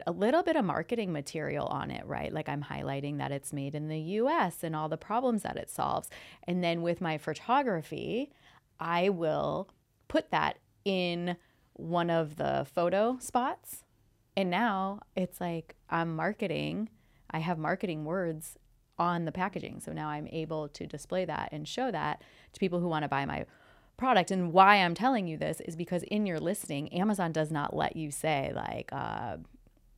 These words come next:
number one rated or top recommended,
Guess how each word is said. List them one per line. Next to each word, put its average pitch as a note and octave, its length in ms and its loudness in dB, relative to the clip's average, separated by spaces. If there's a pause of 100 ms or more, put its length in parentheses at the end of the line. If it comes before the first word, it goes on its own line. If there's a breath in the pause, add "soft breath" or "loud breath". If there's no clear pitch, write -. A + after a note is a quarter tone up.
(160)
number F3 380 4
one E3 280 0
rated D#3+ 600 0
or D3+ 540 -2
top E3 340 0
recommended, D#3+ 1120 0